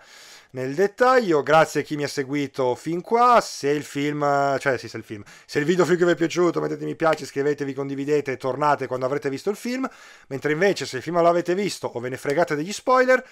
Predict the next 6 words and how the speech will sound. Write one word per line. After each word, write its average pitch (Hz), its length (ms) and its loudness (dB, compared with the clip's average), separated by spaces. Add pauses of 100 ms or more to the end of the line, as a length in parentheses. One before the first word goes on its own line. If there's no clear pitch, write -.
(160)
cinque, 147 680 -2
quattro, 123 720 0
tre, 156 580 2
due, 151 560 2 (180)
uno. 127 460 -2 (2250)
Spoiler. 143 580 2